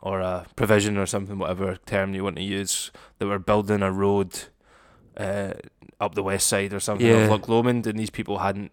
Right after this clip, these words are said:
Speaker 1: even really fired a rifle yet.
Speaker 2: Yeah,
Speaker 1: So
Speaker 2: so they, they were really widespread and brought them in, and that was, and then after Preston Pans, the British sort of turned around and went,
Speaker 1: we need to
Speaker 2: "Oh,
Speaker 1: start."
Speaker 2: oh,
Speaker 1: Aye,
Speaker 2: right,
Speaker 1: they
Speaker 2: this
Speaker 1: got
Speaker 2: is
Speaker 1: a
Speaker 2: actually,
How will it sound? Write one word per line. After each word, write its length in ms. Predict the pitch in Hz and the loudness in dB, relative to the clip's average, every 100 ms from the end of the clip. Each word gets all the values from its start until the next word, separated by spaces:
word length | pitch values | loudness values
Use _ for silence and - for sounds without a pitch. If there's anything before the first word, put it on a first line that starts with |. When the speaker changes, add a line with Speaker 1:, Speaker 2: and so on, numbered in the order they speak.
| - | -14
Speaker 1:
even 540 | 98 92 95 95 95 - | -14 -12 -12 -12 -14 -12
really 280 | 98 101 | -6 -4
fired 320 | 98 104 101 101 | -2 2 2 0
a 80 | |
rifle 340 | 104 117 - 127 | -2 -2 -2 2
yet. 200 | 127 127 | 8 8
Speaker 2:
Yeah, 180 | 110 104 | 8 6
Speaker 1:
So 260 | 117 113 | 4 4
Speaker 2:
so 120 | 110 117 | 0 0
they, 140 | 110 - - 123 | 0 -2 -20 -6
they 80 | 127 | -2
were 120 | 120 | 0
really 300 | 120 139 143 | 0 4 6
widespread 580 | 120 117 113 - 120 120 | 6 6 2 2 4 4
and 120 | 107 | 2
brought 180 | 107 107 | 0 0
them 120 | 101 | 0
in, 160 | 113 120 | -4 -4
and 160 | 104 101 - - _ _ - | -6 -12 -20 -20 _ _ -2
that 180 | 113 95 | 0 0
was, 180 | 104 _ - | -6 _ -6
and 140 | 110 | -2
then 240 | 107 107 - - | -2 -4 -10 -4
after 500 | 120 131 - - 110 | 2 2 0 -2 -2
Preston 480 | - - 107 - 104 | -2 -4 -4 -6 -12
Pans, 540 | - 117 113 104 101 - _ - | -8 -8 -8 -10 -18 -20 _ -16
the 80 | 107 | -14
British 320 | 107 104 - | -10 -10 -10
sort 160 | - | -12
of 60 | 98 | -10
turned 200 | - 104 | -8 -6
around 300 | 101 107 110 | -4 -4 -4
and 80 | 101 | -8
went, 180 | 104 - _ _ _ _ _ - | -10 -12 _ _ _ _ _ -8
Speaker 1:
we 100 | 120 | -4
need 180 | 113 107 | -2 4
to 40 | |
Speaker 2:
"Oh, 160 | 160 143 | 6 8
Speaker 1:
start." 340 | 107 95 82 - | 6 4 0 0
Speaker 2:
oh, 60 | |
Speaker 1:
Aye, 20 | 95 | 2
Speaker 2:
right, 120 | 98 | 2
Speaker 1:
they 60 | 110 | 4
Speaker 2:
this 140 | 117 | 4
Speaker 1:
got 80 | 151 | 6
Speaker 2:
is 40 | |
Speaker 1:
a 40 | 120 | 6
Speaker 2:
actually, 240 | 110 117 | 4 4